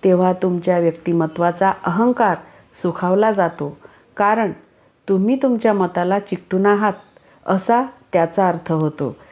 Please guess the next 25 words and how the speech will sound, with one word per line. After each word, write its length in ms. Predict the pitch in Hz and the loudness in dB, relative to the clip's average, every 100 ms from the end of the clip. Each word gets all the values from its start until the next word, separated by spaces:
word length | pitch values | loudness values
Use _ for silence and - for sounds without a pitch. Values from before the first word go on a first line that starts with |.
| - _ | -20 _
कदाचित 440 | 175 170 185 185 226 214 | -2 2 2 0 -2 0
नंतर 420 | 180 170 170 214 | 2 2 0 0
तुमच्या 420 | 214 214 208 220 | 0 0 2 2
असेही 460 | 175 180 226 247 262 | 2 0 0 2 2
लक्षात 300 | 254 - 247 | 0 0 0
येते 340 | 220 196 139 135 - - _ - | 0 -2 -4 -8 -14 -20 _ -4
की 100 | 214 | 0
नाही 360 | 190 170 208 | 2 2 0
म्हणणे 340 | 208 208 214 226 | 2 2 2 0
चुकीचे 440 | 233 226 247 277 | -2 -2 0 0
ठरले, 400 | 269 220 165 123 - _ _ _ _ - | 2 0 0 -4 -8 _ _ _ _ 2
तरीसुद्धा 580 | 208 247 269 277 226 180 - - - _ - | 4 4 2 0 0 -2 -4 -20 -20 _ -2
तुमचा 300 | 180 175 180 | 0 2 0
मौल्यवान 640 | 170 170 175 170 170 160 - | 2 2 4 2 2 0 -4
अहंकार 460 | 151 165 180 214 247 - - - - 170 | -2 -2 0 2 0 -2 -20 -20 -8 -2
जोपासला 600 | 175 175 185 180 196 190 | 0 2 0 0 -2 0
गेलेला 440 | 180 165 156 147 | 0 0 0 0
असतोच. 500 | 143 143 - 202 - - - - - _ | -2 -4 0 0 0 -8 -20 -20 -20 _
पण 180 | - 185 - - _ - - | 0 0 -2 -10 _ -20 -8
आता 400 | 143 156 - 240 | -4 -2 0 2
एखादी 460 | 233 233 226 208 | 2 0 -2 0
गोष्ट 320 | 214 202 202 202 | 2 0 0 -2
आपण 320 | 190 190 190 | -2 -2 -2
बोलून 340 | 180 180 185 | -2 0 2
बसलो 480 | 185 190 190 180 | 2 0 2 2